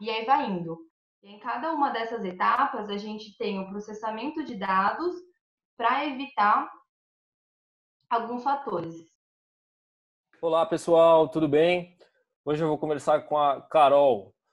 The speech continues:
Speaker 2: Carol é médica formada pela Faculdade de Ciências Médicas de Santos, residente de infectologia do Instituto de Infectologia do Emílio Ribas. Carol, tudo bem?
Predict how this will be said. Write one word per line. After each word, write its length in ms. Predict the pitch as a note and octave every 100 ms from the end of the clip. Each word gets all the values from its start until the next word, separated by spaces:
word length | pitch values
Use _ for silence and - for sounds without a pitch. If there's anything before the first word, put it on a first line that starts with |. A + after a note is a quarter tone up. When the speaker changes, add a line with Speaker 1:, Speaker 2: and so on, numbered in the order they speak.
| _ _
Speaker 2:
Carol 260 | C#3 D3+ E3+
é 60 |
médica 640 | D#3 D#3 F3 D#3+ - E3+ -
formada 520 | - D3 C3+ D3 C#3+
pela 340 | C#3 C#3 C3 C3
Faculdade 560 | C3+ - C3+ D3+ D#3+
de 160 | C3+ C3+
Ciências 460 | C3 C#3 E3 D#3 B2
Médicas 420 | B2+ C3 - A#2+
de 80 | C3
Santos, 600 | - B2 C3+ - - _ _ _ -
residente 480 | C#3 C3+ D3+ G3 D#3
de 100 | D#3
infectologia 680 | D#3 D#3+ - D3 B2+ B2+ C3
do 80 | B2+
Instituto 840 | - _ - B2+ - F3+ G3 F#3
de 80 | D#3
Infectologia 760 | C#3+ C#3+ - B2+ A#2+ A#2 D#3
do 80 | D3+
Emílio 240 | C#3 D3+ C3+
Ribas. 500 | G#2 F#2+ - _ _ _ _ _ -
Carol, 280 | D3 D#3+ D3
tudo 160 | D3+
bem? 420 | D3 F#3 G#3+ -